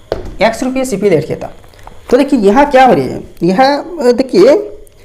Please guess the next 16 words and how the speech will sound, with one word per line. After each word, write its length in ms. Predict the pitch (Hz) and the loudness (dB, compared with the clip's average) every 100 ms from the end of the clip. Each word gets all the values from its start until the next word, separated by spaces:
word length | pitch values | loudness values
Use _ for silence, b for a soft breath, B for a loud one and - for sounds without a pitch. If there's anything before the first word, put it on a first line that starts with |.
| b b 165 | b b -2
gain 300 | 156 254 285 | 2 4 4
हो 100 | 277 | 4
रही 120 | 233 | 4
है 100 | 214 | 2
फ़ाइव 180 | 143 - | 0 -6
परसेंट। 260 | - - - - - - - - | -12 -16 -20 -18 -16 -16 -20 -10
अच्छा, 240 | 143 98 - - - - - - | -8 -8 -12 -20 -20 -20 -14 -4
gain 340 | 143 175 262 | 0 2 2
हो 80 | 277 | 2
रही 140 | 269 | 0
है 120 | 262 254 | -2 -2
फ़ाइव 180 | 165 | -4
percent, 380 | 143 - - - - - - - - - - - - - - - - - - - - - - - - - | -6 -10 -14 -20 -20 -20 -20 -20 -20 -20 -20 -20 -20 -18 -18 -16 -18 -16 -18 -18 -16 -14 -12 -10 -8 -2
gain 360 | 147 151 233 247 | 0 2 2 0
equal 220 | 254 | 0
to 100 | 254 | 0